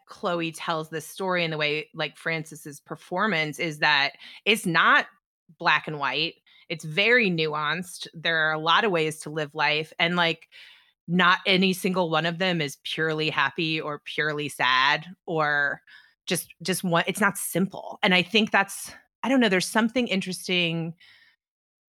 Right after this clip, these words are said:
in, like, female storytelling and the telling of female stories that it's, it's so, um,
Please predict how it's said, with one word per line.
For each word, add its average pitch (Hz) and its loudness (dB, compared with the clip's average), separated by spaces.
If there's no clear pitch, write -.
in, 185 2
like, 160 -2
female 170 2
storytelling 190 0
and 160 2
the 156 0
telling 160 -4
of 160 -8
female 156 -6
stories 160 -6
that 147 2
it's, - -10
it's 160 -10
so, 165 0
um, 143 -2